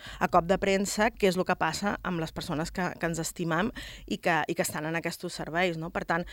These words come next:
creiem que és una situació que s'hauria d'haver evitat de totes, totes, que això és un últim detall dins,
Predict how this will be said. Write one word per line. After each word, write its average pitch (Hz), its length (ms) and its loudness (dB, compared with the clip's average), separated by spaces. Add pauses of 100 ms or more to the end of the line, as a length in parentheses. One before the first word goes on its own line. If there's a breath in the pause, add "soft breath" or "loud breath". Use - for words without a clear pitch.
(200 loud breath)
creiem 180 180 4
que 196 80 4
és 185 80 0
una 175 100 2
situació 190 360 4
que 170 100 2
s'hauria 170 400 6
d'haver 170 160 8
evitat 165 360 4
de 160 200 0
totes, 165 300 2
totes, 214 380 0 (400 loud breath)
que 233 100 10
això 220 420 10
és 196 220 4
un 196 160 4
últim 240 420 10
detall 180 480 10
dins, 175 460 -2